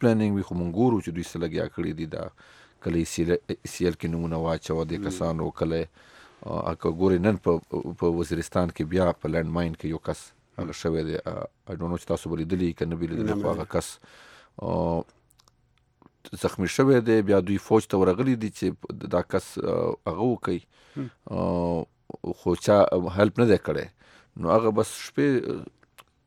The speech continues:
Speaker 1: سپو او هغه خوړلی دی. هغه کس هغه وړوکی هلک دی، دیارلس، څوارلس
Speaker 2: او
Speaker 1: کاله.
Speaker 2: هغه خو نن خبرې ما خو در څو تېرو ورځو
Speaker 1: نو، نو
Speaker 2: څه
Speaker 1: مطلب
Speaker 2: خبرې.
Speaker 1: دا چې دا لینډ ماینز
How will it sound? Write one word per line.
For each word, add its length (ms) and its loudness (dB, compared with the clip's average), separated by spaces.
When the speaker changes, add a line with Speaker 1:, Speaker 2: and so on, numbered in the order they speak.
Speaker 1:
سپو 420 0
او 140 10
هغه 120 6
خوړلی 440 2
دی. 60 2
هغه 180 0
کس 220 -4
هغه 220 -2
وړوکی 400 -2
هلک 240 2
دی، 80 -2
دیارلس، 600 0
څوارلس 220 8
Speaker 2:
او 220 10
Speaker 1:
کاله. 160 10
Speaker 2:
هغه 200 4
خو 120 2
نن 180 6
خبرې 420 2
ما 80 4
خو 140 -6
در 120 -2
څو 180 -8
تېرو 160 2
ورځو 180 4
Speaker 1:
نو، 80 4
نو 60 4
Speaker 2:
څه 40 4
Speaker 1:
مطلب 200 2
Speaker 2:
خبرې. 100 8
Speaker 1:
دا 60 2
چې 40 2
دا 100 12
لینډ 280 8
ماینز 260 6